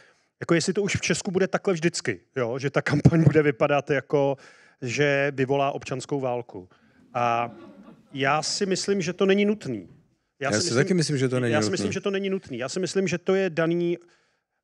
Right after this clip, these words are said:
Speaker 1: ano, ten volební systém tomu nahrává, ten způsob, jak se volí, protože je to jeden na jednoho velmi personifikovaný a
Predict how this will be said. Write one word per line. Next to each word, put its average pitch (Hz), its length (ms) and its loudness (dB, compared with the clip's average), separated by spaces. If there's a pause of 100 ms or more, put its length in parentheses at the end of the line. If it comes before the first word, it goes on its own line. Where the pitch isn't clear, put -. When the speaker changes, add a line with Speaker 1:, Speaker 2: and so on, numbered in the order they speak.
(180)
Speaker 1:
ano, 139 300 -4
ten 151 300 -4 (380)
volební 202 240 -2
systém 170 260 -4
tomu 156 160 -4
nahrává, 107 640 -8 (200)
ten - 140 -12
způsob, - 380 -4
jak 139 120 -6
se 156 120 -4
volí, 120 500 -10
protože 139 440 -10
je 131 140 -10
to 131 380 -2 (240)
jeden 175 400 2
na 160 100 4
jednoho 170 500 -4
velmi 147 340 -6
personifikovaný 156 1200 -2 (440)
a 131 420 -2